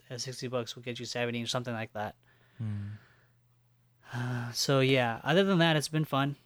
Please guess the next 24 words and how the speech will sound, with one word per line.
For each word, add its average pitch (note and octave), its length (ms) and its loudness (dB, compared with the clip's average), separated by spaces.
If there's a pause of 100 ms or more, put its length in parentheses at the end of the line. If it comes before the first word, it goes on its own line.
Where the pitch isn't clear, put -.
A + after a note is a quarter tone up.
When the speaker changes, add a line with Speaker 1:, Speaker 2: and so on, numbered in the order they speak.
(360)
Speaker 1:
Uh, B2+ 300 0
the C3 140 0
game D3+ 180 6
is C#3 140 4
very C#3+ 720 4
good, B2+ 480 2
uh, A#2+ 240 -2
in A#2 100 -2
terms B2+ 280 -4
of A2+ 120 -6
gameplay. B2+ 380 -2
It's C3+ 140 -2
interesting. C#3+ 560 -2 (840)
It's - 280 -6
unique, B2+ 360 -2
and, B2+ 240 -4
and C3 140 -4
it's B2 140 -4
unique E3+ 240 6
in E3 60 6
its - 100 -2
own C3 180 2
way. B2+ 240 -2 (480)
Speaker 2:
Okay. G#2 340 2